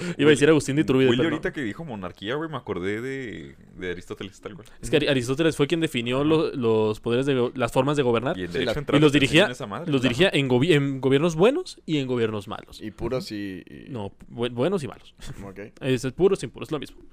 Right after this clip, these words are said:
Speaker 1: Y luego te lo dividen en la cantidad de personas que estén en el poder o que estén gobernando.
Speaker 3: Ujú.
Speaker 1: Si son muchas personas, te va a def-, definir que si es un gobierno puro, es una democracia. Porque ahí viene el poder del pueblo. Demos, pueblo,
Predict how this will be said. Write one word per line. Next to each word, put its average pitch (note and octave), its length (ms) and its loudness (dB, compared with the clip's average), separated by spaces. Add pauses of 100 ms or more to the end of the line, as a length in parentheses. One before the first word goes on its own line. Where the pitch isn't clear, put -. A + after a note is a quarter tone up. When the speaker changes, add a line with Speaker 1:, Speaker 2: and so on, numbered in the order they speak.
(440)
Speaker 1:
Y E3+ 100 0
luego G#3 180 6
te F#3 80 4
lo D3 80 4
dividen C#3 200 4
en D#3 40 2
la D#3 60 0
cantidad A#2 260 -2
de B2 60 -4
personas A#2+ 360 -4
que B2 100 -10
estén A2+ 320 -10
en A#2 60 -8
el A2 120 -10
poder A2+ 320 -2
o G#2+ 40 -6
que - 60 -18
estén G#2+ 160 -12
gobernando. C#3+ 480 -4 (340)
Speaker 3:
Ujú. A2 120 -12
Speaker 1:
Si A#2+ 160 -2
son B2 200 2
muchas E3 380 0
personas, D#3+ 600 2 (500)
te A#2+ 100 -2
va A2 100 2
a - 20 4
def-, B2 180 0
definir C3 420 -6
que - 120 -6
si A#2+ 80 -6
es A2+ 60 -4
un D3 60 -2
gobierno C#3+ 300 2
puro, F3 240 4
es C3+ 140 -2
una B2 160 0
democracia. B2 500 0 (300)
Porque B2+ 240 0
ahí A2+ 80 2
viene B2 220 0
el B2+ 80 -6
poder A2 320 -2
del A#2+ 160 -2
pueblo. C#3+ 300 2
Demos, D#3+ 320 -4
pueblo, C#3+ 460 -2